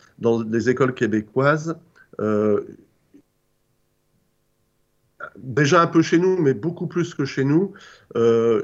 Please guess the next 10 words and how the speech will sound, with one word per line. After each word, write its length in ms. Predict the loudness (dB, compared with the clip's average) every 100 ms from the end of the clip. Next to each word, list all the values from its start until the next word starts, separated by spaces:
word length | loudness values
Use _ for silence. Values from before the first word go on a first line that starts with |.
| -2
une 220 | -6 -4
proximité 880 | -2 -2 -2 2 2 4 4 4 2
entre 300 | -2 -4 -2
les 260 | -2 0 2
élèves 400 | 2 2 0 -8 -8 -4
et 60 |
les 180 | -2 -2
enseignants. 460 | -4 -2 -2 -4 -8 -20 -20 _ _ -6
Par 140 | -4
exemple, 600 | -2 0 0 0 -2 -4